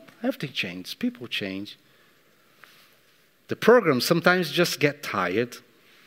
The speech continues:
If you are in the lower room, you feel tired sometimes and disappointed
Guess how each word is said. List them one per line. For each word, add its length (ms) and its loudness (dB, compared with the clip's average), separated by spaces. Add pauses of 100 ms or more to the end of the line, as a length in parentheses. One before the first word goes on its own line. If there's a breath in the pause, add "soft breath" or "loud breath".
(2000 soft breath)
If 200 -2
you 100 6
are 120 4
in 80 -2
the 80 -2
lower 300 -2
room, 340 -6 (1200)
you 120 -8
feel 240 -10
tired 460 -6
sometimes 680 -14 (680 soft breath)
and 100 -6
disappointed 680 -4